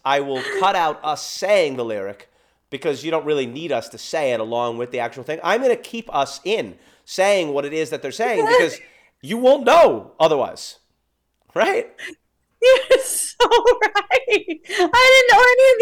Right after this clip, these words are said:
Speaker 2: these <laughs> words at all.
Speaker 1: None. Not one. Not a one. Just nothing. It's just all nothing. But when you get to
Speaker 2: Um,
Speaker 1: MMMBop,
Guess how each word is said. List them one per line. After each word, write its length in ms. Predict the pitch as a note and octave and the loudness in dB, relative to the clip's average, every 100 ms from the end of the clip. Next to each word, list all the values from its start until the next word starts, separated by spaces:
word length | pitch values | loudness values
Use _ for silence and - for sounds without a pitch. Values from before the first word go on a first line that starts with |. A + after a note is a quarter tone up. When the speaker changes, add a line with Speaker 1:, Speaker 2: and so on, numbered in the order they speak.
| A#4+ | 4
Speaker 2:
these 180 | - - | 2 -4
<laughs> 60 | - | 0
words 680 | A#4+ - B4+ B4+ C#5 - - | 2 4 4 4 2 -4 0
at 160 | F4 C#4+ | 2 4
all. 300 | G4 - A4+ | 2 2 2
Speaker 1:
None. 440 | C4 D#4 G3 A#2+ | 6 6 4 -2
Not 160 | C#3 F3+ | -6 -4
one. 220 | E3 A2+ | -2 -2
Not 200 | B2 E3+ | -2 0
a 40 | F#3 | 2
one. 280 | E3 A2+ - _ _ | 0 -2 -8 _ _
Just 180 | - - | -20 -18
nothing. 360 | F#2 C3+ - - _ _ _ _ _ _ | -10 -10 -10 -20 _ _ _ _ _ _
It's 80 | - | -20
just 160 | C3 - | -20 -2
all 680 | C#3 E3+ F3+ F3+ F3 E3+ - | 4 6 6 6 4 0 -8
nothing. 300 | B2+ - - _ _ _ | -10 -10 -14 _ _ _
But 260 | D#4 G#4+ G#4 | 4 6 6
when 120 | G#4 | 6
you 80 | G#4+ | 6
get 160 | G4+ G4 | 6 6
to 80 | F#4+ | 4
Speaker 2:
Um, 360 | F#4+ F4+ G#3 | 2 -2 -2
Speaker 1:
MMMBop, 280 | G#3 A3+ F#3 | 2 2 2